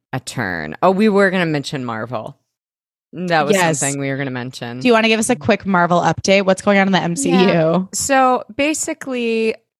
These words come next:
Speaker 1: I, I, I mean, obviously big fan, love Guardians, have always been a
Speaker 2: Mm-hmm.
Speaker 1: huge fan. Don't love Chris Pratt anymore, which is unfortunate.
Speaker 2: Mm-hmm.
Speaker 1: But, um, but I was really excited to see Guardians three.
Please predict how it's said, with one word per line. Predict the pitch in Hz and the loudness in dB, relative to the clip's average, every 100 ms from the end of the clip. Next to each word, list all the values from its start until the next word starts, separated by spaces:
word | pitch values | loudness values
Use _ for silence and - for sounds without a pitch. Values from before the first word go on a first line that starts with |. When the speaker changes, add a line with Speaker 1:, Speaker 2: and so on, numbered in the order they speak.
| - | -4
Speaker 1:
I, | - - _ _ - | -4 -6 _ _ -2
I, | 202 226 233 233 - | 2 4 4 2 0
I | 170 | -2
mean, | 185 170 165 151 _ _ - | 0 -2 -4 -8 _ _ -2
obviously | 147 135 143 180 180 | 0 0 -4 -4 -2
big | 208 208 | -2 -4
fan, | - 117 120 139 175 - | -4 0 0 -2 -4 -4
love | 131 131 156 | 0 2 2
Guardians, | 143 131 120 117 123 151 | 0 2 0 0 -2 -2
have | 156 131 | -2 0
always | 117 185 | 4 4
been | 180 | 4
a | 151 | 2
Speaker 2:
Mm-hmm. | |
Speaker 1:
huge | 147 160 156 | 0 -2 -2
fan. | - 113 117 117 139 170 - - - - | -2 0 2 2 2 -2 -6 -20 -20 -2
Don't | 131 101 | 0 2
love | 131 143 | 0 0
Chris | 196 180 | 0 -2
Pratt | - 98 - | 0 -2 0
anymore, | 135 123 127 135 | 0 2 2 0
which | 143 | -2
is | 151 160 | -4 -4
unfortunate. | 175 - 120 - 117 120 120 120 | -4 -4 -4 -4 -4 -2 -2 2
Speaker 2:
Mm-hmm. | 175 175 | 4 4
Speaker 1:
But, | 127 120 113 _ 139 | 4 4 0 _ 0
um, | 131 127 127 127 131 135 _ - _ _ - | 2 4 2 0 -4 -10 _ -20 _ _ -10
but | 165 208 180 - _ - | 0 4 4 0 _ -2
I | 165 165 160 165 165 165 165 160 | 2 4 4 2 2 2 0 -2
was | 160 151 | -4 -6
really | 139 143 147 | -4 -2 -2
excited | - 208 202 | -2 -2 -2
to | 214 | -4
see | - 269 | -6 -2
Guardians | 247 233 240 247 - | -2 0 -2 -4 -4
three. | 160 151 147 151 160 | -2 -2 -2 -4 -6